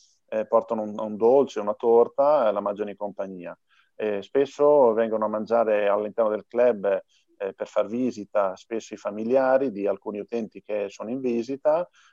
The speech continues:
rimangono a pranzo, te-, tendenzialmente quando arrivano i familiari è sempre festa perché magari portano un dolce, una torta, si scambia due parole, i familiari sono ben integrati nel sistema perché passano a far visita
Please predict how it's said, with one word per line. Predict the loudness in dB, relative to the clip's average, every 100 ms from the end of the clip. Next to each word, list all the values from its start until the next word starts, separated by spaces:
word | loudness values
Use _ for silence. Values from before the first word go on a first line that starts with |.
| -10
rimangono | -6 -2 -2 0 0
a |
pranzo, | 4 4 4 2 2 4 4 2
te-, | -2 -4 -4
tendenzialmente | -6 -6 -4 -4 -4 -4
quando | -2 0
arrivano | 0 -2
i | -6
familiari | -6 -4 0 0
è | 0
sempre | -6 -10 -10
festa | -2 0 2 -2
perché | -6 -8
magari | -4 -2 -2
portano | -2 -4 -6 -10
un |
dolce, | -2 2 2 0
una | -12
torta, | -6 0 2 2 0 -2
si | -2 -8
scambia | -10 -6
due | -2 0
parole, | 2 4 4 4 0 _ _ _ _
i |
familiari | -4 -4 -2 0 0
sono | -2 -8 -4
ben | -4
integrati | -2 -2 0 0 -2
nel | -12
sistema | -12 -10 -4 -2 -2
perché | -4 -6 -6
passano | -2 -2 -2 -4
a | -4
far | -2 -4
visita | -6 -10 -10 -4 -2 -2